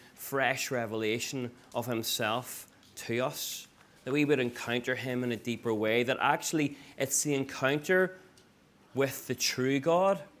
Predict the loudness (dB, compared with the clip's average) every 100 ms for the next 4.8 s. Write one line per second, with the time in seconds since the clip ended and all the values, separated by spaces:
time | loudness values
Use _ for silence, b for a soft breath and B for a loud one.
0 | -20 _ -20 -20 -20 _ -2 0 0 0
1 | 0 -2 -6 -8 -10 -8 -4 0 2 2
2 | 2 0 -4 -4 -2 -2 0 0 0 0
3 | 2 4 4 2 -2 -6 -10 -14 -20 -20
4 | -4 0 2 2 2 2 2 0